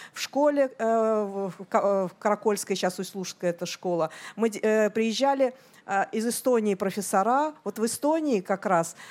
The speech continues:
они очень, э, поддерживают ми-, м, м, такие малые языки и свои. И так как водский язык является ещё и коренным языком Ида Вирума, то у нас больше поддержки всегда было от Эстонии. Э, из Тартовского университета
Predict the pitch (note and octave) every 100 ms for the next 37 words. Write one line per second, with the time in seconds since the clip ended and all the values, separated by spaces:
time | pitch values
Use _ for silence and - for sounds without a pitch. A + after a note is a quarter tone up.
0 | - F#3 G#3 C4+ B3+ C4 A#3+ G#3 G3 G3
1 | G#3+ G3+ A#3+ G3+ G3 F3+ E3+ - G3+ G3
2 | G3 F#3+ - F3+ F3 E3+ - D#3 E3+ E3
3 | F#3 G3 G#3 F#3 G#3+ G3+ F3+ F3+ F3+ F#3
4 | F#3 C#4 G3+ - F3+ G3 C#4+ E4+ E4+ -
5 | - G3 G#3+ A#3 A#3 A3+ A3 A#3+ - A3
6 | G#3+ A3 G#3+ F#3+ G#3+ G#3 F#3+ G3+ - G3+
7 | F#3 G#3 G#3 A3 G#3 F#3+ F#3+ G3+ A3+ G#3
8 | A3 F#3+ G3+ D#4 D4+ A3+ F3 C#3+ - -
9 | - - - A3 B3+ - G3 G#3+ A#3+ -
10 | G3+ B3 - - F#3+ G#3+ A3 F3+ - G3+
11 | G3+ G3+ G3 F#3 G#3 - A#3+ G#3+ F3+ D3+
12 | - - - - F3+ F3+ B3+ A#3+ G#3+ -
13 | G3+ G3+ - A3 G#3 F3